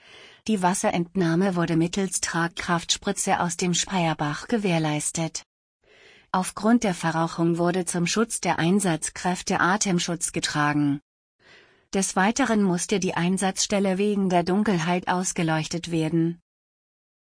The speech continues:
Die Ermittlungen der Polizei ergaben, dass ein Anwohner den Brand verursachte,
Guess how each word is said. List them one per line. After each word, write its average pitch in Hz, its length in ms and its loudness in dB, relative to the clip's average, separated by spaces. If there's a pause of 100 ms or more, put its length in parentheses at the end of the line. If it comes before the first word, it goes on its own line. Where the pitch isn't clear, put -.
(680)
Die 208 120 2
Ermittlungen 208 640 2
der 160 120 2
Polizei 170 600 -2
ergaben, 165 720 0 (640)
dass 170 220 0
ein 170 240 2
Anwohner 190 480 0
den 170 220 0
Brand 165 300 -2
verursachte, 165 960 -2